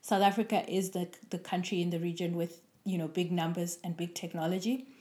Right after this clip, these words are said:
So, you know, the next big thing might come out of South Africa. But I think it would have to be something that's especially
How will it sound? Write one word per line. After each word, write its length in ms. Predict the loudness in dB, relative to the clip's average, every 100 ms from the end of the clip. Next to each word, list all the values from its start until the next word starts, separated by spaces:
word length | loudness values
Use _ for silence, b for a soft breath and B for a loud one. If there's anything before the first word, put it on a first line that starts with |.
| B B B
So, 300 | 0 0 2
you 140 | 2
know, 100 | 2
the 120 | 2
next 360 | 2 0 -4 -6
big 160 | -4 -2
thing 300 | 0 0 2
might 240 | 0 -2
come 140 | -2 0
out 120 | 0
of 80 | -2
South 180 | -2 0
Africa. 480 | 0 -4 -8 -10 -10 B B B B B
But 320 | 0 0 -2 0
I 80 | 0
think 360 | 4 2 2 0
it 200 | 0 2
would 160 | -2 0 0
have 160 | 0 0
to 80 | -2
be 100 | -2
something 400 | 0 -2 -2 -4
that's 300 | -4 -6 -8
especially 920 | -8 -6 -2 -2 2 2 4 2 0